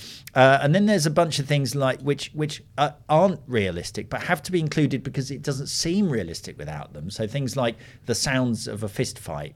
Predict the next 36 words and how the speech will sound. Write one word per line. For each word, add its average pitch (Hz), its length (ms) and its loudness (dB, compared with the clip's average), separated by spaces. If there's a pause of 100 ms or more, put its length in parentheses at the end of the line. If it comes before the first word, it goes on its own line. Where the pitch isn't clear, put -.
for - 180 -16
example, 85 320 -12
you 98 40 -8
get 101 140 -10
all 92 80 -8
the 98 60 -6
whoosh, 98 400 -6
whack 98 460 -8
kind 92 180 -6
of 78 80 -10
sounds. 76 420 -10 (320)
Lasers 139 480 4
making 117 400 0
noises, 113 580 -2 (320)
um, 123 260 0
radioactive 143 680 4
things 123 300 -4
glowing, 117 600 0 (220)
uh, 117 140 4
the 117 60 -2
flashbulb 113 600 0
sounds 92 400 -6
you 98 60 -6
get 92 300 -6
when 95 180 -4
you've 92 220 -10
got 95 180 -6
a 87 60 -10
flash, 92 320 -6
even 92 180 -4
if 90 80 -8
it's - 160 -10
not 85 160 -6
actually - 300 -8
a - 20 -6
f-, - 180 -16